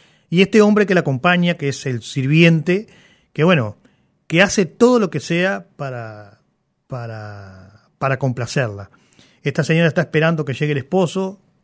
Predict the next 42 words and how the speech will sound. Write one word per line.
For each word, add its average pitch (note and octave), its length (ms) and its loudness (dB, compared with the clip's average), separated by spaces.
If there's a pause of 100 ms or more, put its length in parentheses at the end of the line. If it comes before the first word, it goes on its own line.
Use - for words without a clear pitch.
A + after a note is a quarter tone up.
y C3 120 -10
espera, E3+ 420 -2
y B2 80 -4
espera D#3+ 320 -8
que C3 100 -10
llegue C#3 180 -8
el C3+ 60 -8
esposo D#3 440 -4
con B2 160 -6
un C3 80 -4
amigo C3+ 340 -2
que B2 80 -10
va B2 100 -6
a B2 40 -8
venir B2 160 -8
a B2 40 -10
cenar, C#3+ 400 -6 (680)
Y C3+ 280 -6
bueno, D#3 420 -2
van, F3 640 -6
se D3+ 140 -4
da F3 80 2
un F3 80 -2
transcurrir D#3+ 680 0
de D3 160 -2
idas E3 320 0
y C#3 60 -2
de C3+ 100 -2
venidas D3+ 360 -2
y - 20 -2
de B2+ 80 -4
locuras D#3+ 380 -4
que C#3 160 -6
hace D3 220 -2
que C3+ 100 -12
la B2 80 -4
obra C#3+ 160 -2
sea D3 260 -4
realmente, D3 540 -6
pero B2 200 -6
muy D#3+ 280 0
divertida. B2+ 680 -6